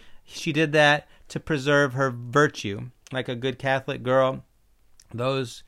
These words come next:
<laughs> Catholic girls looking for loopholes. Shout out Amy Coney Barrett. Justice, justice, Amy Coney Barrett, with all due respect. I didn't find that to be an insulting topic at all. Um, I think that's a pretty clever move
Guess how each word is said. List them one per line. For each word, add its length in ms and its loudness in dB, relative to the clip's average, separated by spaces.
<laughs> 140 -20
Catholic 460 -2
girls 440 0
looking 260 -2
for 140 -2
loopholes. 640 2
Shout 360 2
out 160 4
Amy 200 0
Coney 300 -2
Barrett. 420 2
Justice, 800 2
justice, 560 0
Amy 260 -6
Coney 280 -2
Barrett, 280 4
with 140 -4
all 120 4
due 160 -4
respect. 580 -4
I 120 0
didn't 220 -4
find 220 0
that 140 -4
to 60 -12
be 140 -2
an 60 0
insulting 480 0
topic 580 -2
at 140 -4
all. 400 4
Um, 340 0
I 100 -6
think 200 -6
that's 180 -2
a 40 -10
pretty 220 -6
clever 300 -2
move 500 0